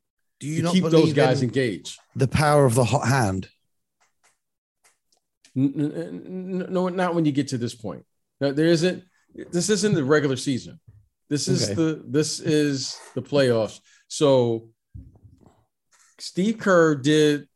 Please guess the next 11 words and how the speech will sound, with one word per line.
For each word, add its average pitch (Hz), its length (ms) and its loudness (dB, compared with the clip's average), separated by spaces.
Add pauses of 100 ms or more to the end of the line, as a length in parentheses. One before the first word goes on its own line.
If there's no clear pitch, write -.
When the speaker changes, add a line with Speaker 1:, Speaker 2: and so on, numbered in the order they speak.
(340)
Speaker 2:
to 135 160 -4
me 139 320 2
what 120 280 -2
you're 120 200 -2
supposed 110 400 -4
to 98 40 -12
do. 92 300 -8 (800)
Keep 170 240 -2
those 196 180 2
guys 185 380 2
engaged. 143 640 -4